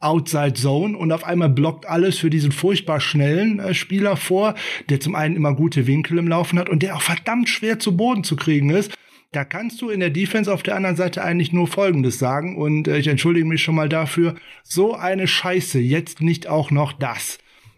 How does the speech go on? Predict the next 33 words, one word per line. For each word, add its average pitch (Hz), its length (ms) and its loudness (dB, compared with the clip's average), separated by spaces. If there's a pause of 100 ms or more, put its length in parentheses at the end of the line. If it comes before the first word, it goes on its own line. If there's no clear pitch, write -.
(120)
Und 127 160 2
das 165 240 2
<laughs> - 0 -
konnten 226 480 0
die 202 200 2
einfach 170 600 -4
nicht 151 380 0
stoppen. 147 560 -2 (260)
Da 113 160 -6 (140)
können, 208 260 0
da, 147 220 -4 (200)
auch - 200 -4
wenn 202 140 2
sie 208 80 2
es - 80 0
dann 185 120 0
noch 165 220 -2
mehrfach 185 360 -2
gesehen 190 380 2
haben, 139 80 0
das 123 120 -2
haben 156 100 -2
die 143 80 -2
Forty-niners 156 580 0
ja 160 80 0
auch 165 140 -4
in 147 80 2
diversen 147 440 0
anderen 147 360 2
Spielen 156 440 -2
auch 160 200 -2
schon 151 240 0
gespielt. 156 560 0